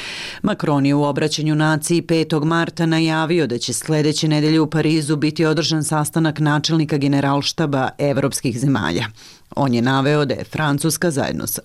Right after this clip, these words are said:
Ukrajinom i drugim evropskim zemljama pripremila plan za mir i da kada se mir postigne, evropske mirovne snage mogu biti raspoređene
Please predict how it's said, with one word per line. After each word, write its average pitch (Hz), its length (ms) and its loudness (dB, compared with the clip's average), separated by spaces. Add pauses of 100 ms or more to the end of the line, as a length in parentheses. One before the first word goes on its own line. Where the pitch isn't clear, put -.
Ukrajinom 143 540 0
i - 40 -8
drugim 165 420 0
evropskim 160 460 0
zemljama 156 440 0 (400)
pripremila 170 600 0
plan 156 420 0
za 147 120 0
mir 156 360 2 (420)
i 233 120 0
da 180 100 0
kada 143 240 0
se - 160 -2
mir 135 220 0
postigne, 175 720 -2 (140)
evropske 135 520 -2
mirovne 170 420 2
snage 165 560 0
mogu 135 400 0
biti 143 300 0
raspoređene 123 880 0